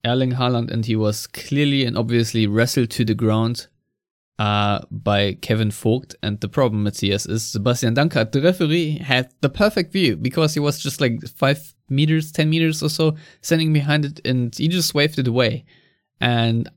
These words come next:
for the life of me, I don't understand why he didn't see that. That's, uh, a very obvious foul. Now, a lot of people were complaining about V A R,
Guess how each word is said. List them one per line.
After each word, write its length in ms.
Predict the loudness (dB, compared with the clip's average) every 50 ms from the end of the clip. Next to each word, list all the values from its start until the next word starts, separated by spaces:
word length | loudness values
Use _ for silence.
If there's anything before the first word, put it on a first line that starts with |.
| _ _ _ -14
for 200 | -6 -2 0 0
the 60 | 2
life 220 | 2 2 2 2 0
of 100 | -2 0
me, 280 | 0 2 2 0 0 0
I 140 | 0 0 2
don't 260 | 2 2 2 0 0
understand 720 | 0 0 0 0 0 -2 0 0 0 2 2 0 0 -2 -2
why 400 | -2 -2 0 0 0 2 0 0
he 80 | 0
didn't 280 | 0 0 0 0 0 0
see 120 | 0 -2 0
that. 280 | 2 0 0 0 0
That's, 400 | 0 -2 0 -2 -4 -10 -8 -4
uh, 240 | -2 0 0 0 -2 -6 -10 -20 -20 _ _ -6
a 100 | -4 -2
very 240 | 0 2 2 2 2
obvious 400 | 0 0 0 2 0 0 0 -2
foul. 260 | 0 0 2 2 2
Now, 260 | 2 2 2 2 2 2
a 20 |
lot 120 | 2 2 2
of 140 | 0 0 2
people 280 | 0 2 2 2 2
were 120 | 2 2 2
complaining 500 | 0 0 0 2 0 0 2 2 0 0
about 260 | 2 2 2 2 2
V 340 | 2 2 2 2 4 4 2
A 20 |
R, 320 | 2 2 2 2 0 0